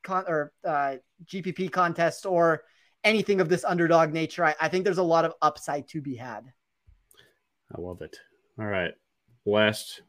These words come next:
Speaker 2: uh, you know our thoughts on Siwoo Kim. I think we're both in there. Guys that are going very late.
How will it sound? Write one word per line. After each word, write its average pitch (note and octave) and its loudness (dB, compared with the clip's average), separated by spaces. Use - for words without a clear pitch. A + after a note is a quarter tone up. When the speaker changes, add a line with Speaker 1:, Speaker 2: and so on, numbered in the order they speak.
Speaker 2:
uh, G#2 -8
you F#2+ -2
know G2+ -2
our G2 0
thoughts F#2+ -2
on F2+ -4
Siwoo F#2 -4
Kim. F2+ -2
I F2 -6
think F2 -10
we're F2 -8
both F2+ -4
in F2 -4
there. E2+ -2
Guys F#2+ -10
that F#2+ -2
are G2 -4
going F2+ -4
very F2+ 0
late. B1+ -4